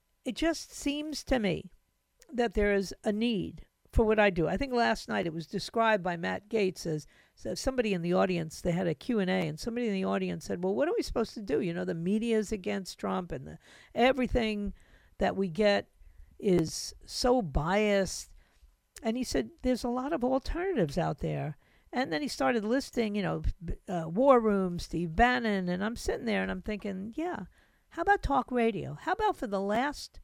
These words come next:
thirty-five years?" Thank you to Rush Limbaugh of blessed memory.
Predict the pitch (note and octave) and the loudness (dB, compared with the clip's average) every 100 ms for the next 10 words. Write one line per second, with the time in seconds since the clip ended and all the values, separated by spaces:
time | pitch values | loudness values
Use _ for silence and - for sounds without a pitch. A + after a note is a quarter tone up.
0 | _ _ D4 E4 E4+ C#4 - A3 A#3 G3+ | _ _ 4 6 4 2 0 2 2 0
1 | F3+ F#3+ F#3+ D#3+ - - - - _ _ | 0 2 2 0 -6 -18 -20 -20 _ _
2 | _ _ _ _ B3 C4+ C4+ F#3+ D#3 D#3 | _ _ _ _ 4 4 0 -2 0 0
3 | E3 _ _ _ _ - G#3+ F#3 - _ | -4 _ _ _ _ 2 4 4 -2 _
4 | G#3 B3+ B3 A3 G#3 F3 D3 D3+ D3+ F3+ | 4 6 6 0 2 4 4 2 0 4
5 | A3 - A#3+ F#3 F#3 D3 - E3 | 4 4 -2 0 0 -2 -6 -12